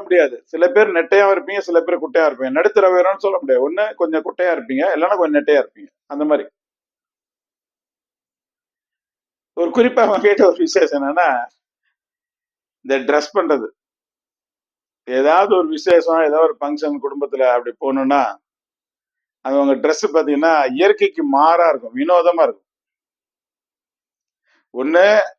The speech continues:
அளவுக்கு மீறி இருக்கும், அல்லது அரைகுறையா இருக்கும்.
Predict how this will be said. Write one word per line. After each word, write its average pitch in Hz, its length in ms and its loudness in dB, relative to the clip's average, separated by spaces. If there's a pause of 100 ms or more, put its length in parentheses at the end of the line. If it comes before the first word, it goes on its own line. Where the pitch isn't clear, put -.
அளவுக்கு 170 420 2
மீறி 180 280 0
இருக்கும், 151 360 0 (380)
அல்லது 175 240 0
அரைகுறையா 156 480 2
இருக்கும். - 240 -8